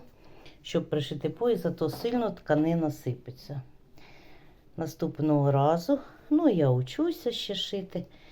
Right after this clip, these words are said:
Бачите, наступного разу я буду в магазині як вибирати тканину. Буду дивитися так, щоб тканина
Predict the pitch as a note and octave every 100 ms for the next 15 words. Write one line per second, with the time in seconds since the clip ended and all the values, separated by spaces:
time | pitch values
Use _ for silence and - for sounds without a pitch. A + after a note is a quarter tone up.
0 | - - - - - - F3+ - F3 E3+
1 | - F3 E3+ D#3+ E3 G3 F#3 E3+ D3+ C#3+
2 | C#3+ C#3+ D3 C#3 C#3 C3 C#3+ C3+ C3+ -
3 | - C#3 C3 C#3 C#3+ C#3+ D#3 - A3+ B3+
4 | C4 A3+ F3+ - - - - - - -
5 | - - - F3 F3 E3 D3 D#3+ D3+ C#3
6 | E3 E3+ B3 C4 - D#3+ - - D#3+ E3
7 | G#3 G3 F#3